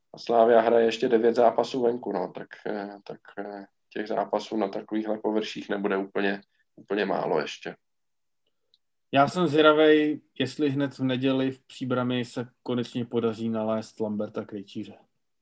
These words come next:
Speaker 1: Tak, to je taková pěkná tečka za tím naším podcastem dnešním. Já poděkuju Subhumanovi za účast a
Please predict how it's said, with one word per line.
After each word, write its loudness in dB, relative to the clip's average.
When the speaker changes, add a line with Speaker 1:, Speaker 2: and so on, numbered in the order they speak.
Speaker 1:
Tak, 2
to 4
je 6
taková 4
pěkná 4
tečka 2
za 2
tím 0
naším -2
podcastem 4
dnešním. 0
Já 8
poděkuju 4
Subhumanovi 6
za 4
účast 4
a 2